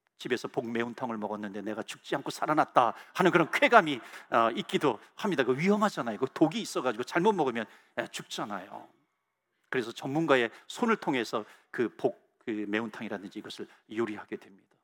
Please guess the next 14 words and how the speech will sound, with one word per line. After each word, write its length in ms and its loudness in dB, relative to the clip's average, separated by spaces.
만약에 440 6
여러분 260 2
누가 240 4
나를 320 2
이 80 -4
복집에 400 -2
데리고 300 0
갔는데 380 -2
거기 200 -6
메뉴판이 440 0
쫙 280 -10
있어요. 380 -6
메뉴판이 460 2
있는데 260 2